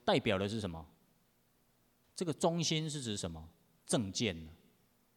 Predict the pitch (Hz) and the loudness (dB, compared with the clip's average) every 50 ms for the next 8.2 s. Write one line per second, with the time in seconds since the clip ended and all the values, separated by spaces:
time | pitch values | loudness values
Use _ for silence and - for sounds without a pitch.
0 | _ _ _ _ _ _ _ _ _ _ _ _ _ _ _ - 143 - - 220 | _ _ _ _ _ _ _ _ _ _ _ _ _ _ _ -8 -2 0 2 4
1 | 180 170 - 214 190 165 143 - 170 156 135 123 - 143 139 135 127 117 104 92 | 4 4 6 4 4 4 4 4 4 4 2 2 0 0 0 0 0 -2 -2 -4
2 | 95 92 - - 107 - - 92 82 82 - _ _ _ _ _ _ - 120 110 | -4 -4 -4 -6 -6 -6 -8 -8 -8 -10 -14 _ _ _ _ _ _ -2 0 2
3 | 110 113 104 92 85 82 80 80 80 82 - _ _ _ _ _ _ _ _ _ | 2 2 2 0 -4 -6 -10 -12 -16 -18 -20 _ _ _ _ _ _ _ _ _
4 | _ _ _ _ _ _ _ _ _ _ _ _ _ _ _ _ _ _ _ _ | _ _ _ _ _ _ _ _ _ _ _ _ _ _ _ _ _ _ _ _
5 | _ _ _ _ _ _ _ _ _ _ _ _ _ _ _ _ _ _ _ _ | _ _ _ _ _ _ _ _ _ _ _ _ _ _ _ _ _ _ _ _
6 | _ _ _ - - 90 87 90 98 110 - - - - _ _ _ _ _ 175 | _ _ _ -8 -6 -4 -2 -2 -2 -4 -6 -10 -20 -20 _ _ _ _ _ -6
7 | 185 - 175 175 190 202 208 214 208 - 208 208 196 185 170 175 185 - - 120 | -2 2 2 4 4 4 2 2 4 4 2 4 2 2 0 0 0 0 0 0
8 | 107 107 110 117 | -2 -2 -4 -8